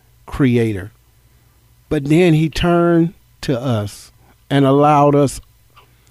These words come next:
Gentiles, everyone else, to be a part of his great, wonderful master plan. So heaven is,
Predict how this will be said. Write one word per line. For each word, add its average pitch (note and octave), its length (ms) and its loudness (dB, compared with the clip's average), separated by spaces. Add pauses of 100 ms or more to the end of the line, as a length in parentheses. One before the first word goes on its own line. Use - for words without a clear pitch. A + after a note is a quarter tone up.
(180)
Gentiles, A#2 840 0
everyone C#3+ 500 2
else, A#2+ 380 0 (680)
to C#3 100 -2
be C3+ 180 2
a A#2 100 2
part E3+ 580 0 (200)
of B2 180 -2
his A#2+ 260 -2
great, E3+ 560 -4 (540)
wonderful C#3+ 720 2
master C3+ 560 -2
plan. A#2+ 540 -8 (1700)
So E3 380 0
heaven G#3+ 600 0 (2000)
is, B2 420 -4